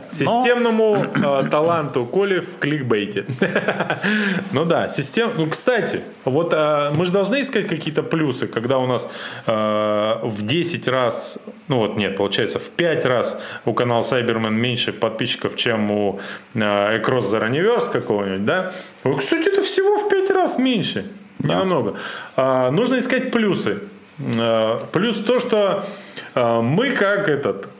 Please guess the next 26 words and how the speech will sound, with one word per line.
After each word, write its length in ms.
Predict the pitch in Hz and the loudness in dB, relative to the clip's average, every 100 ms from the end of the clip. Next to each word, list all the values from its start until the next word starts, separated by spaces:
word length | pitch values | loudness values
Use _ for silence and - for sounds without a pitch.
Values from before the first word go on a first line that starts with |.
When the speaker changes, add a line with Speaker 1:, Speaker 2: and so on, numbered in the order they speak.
| - | -4
Speaker 1:
как, 380 | 196 214 202 - | 0 2 2 0
э, 1000 | 180 175 165 165 165 165 156 151 143 135 131 | 2 2 2 2 2 2 4 2 2 0 0
бездушная 600 | 185 165 208 208 165 156 | 0 0 0 0 0 2
машина, 680 | 160 156 - 165 127 107 104 | 0 -2 -2 0 0 -2 -2
неделя 560 | 131 170 175 226 202 | -2 -2 0 0 2
за 160 | 175 170 | 2 0
неделей 720 | 170 170 175 160 139 131 - | 0 0 0 2 0 -2 -2
<laughs> 1040 | - - - - - 1077 - - - - - | 0 0 0 -2 0 0 0 0 2 2 2
выходим 580 | 269 269 254 - 220 214 | 0 2 2 2 0 0
в 100 | 220 | 0
эфир 360 | 220 240 196 - 196 175 | 0 0 0 0 -2 0
и 60 | |
ещё 240 | 175 196 190 | -2 -2 0
периодически 720 | 196 190 190 190 190 - 160 | 2 2 0 -2 -4 -2 -2
выпускаем 720 | 156 160 156 185 156 147 143 | 0 -2 -2 0 0 -2 -2
в-, 160 | 156 139 | -2 0
влоги, 400 | 147 185 180 131 | 2 2 0 0
которые 420 | 139 151 147 135 | 0 2 2 0
приостановились 880 | 135 151 147 156 151 151 151 131 127 - - | 0 0 0 -2 0 0 0 -2 -4 -10 -2
во 120 | 135 | 2
время 240 | 139 147 139 | 2 2 2
пандемии, 420 | 139 139 156 165 143 | 0 0 0 0 0
но 100 | 143 | 0
щас 380 | - 156 120 | 0 0 0
мы 120 | 131 123 | -2 0
возвращаемся. 920 | 120 120 113 - 131 98 95 - | 0 0 -2 0 0 0 -4 -10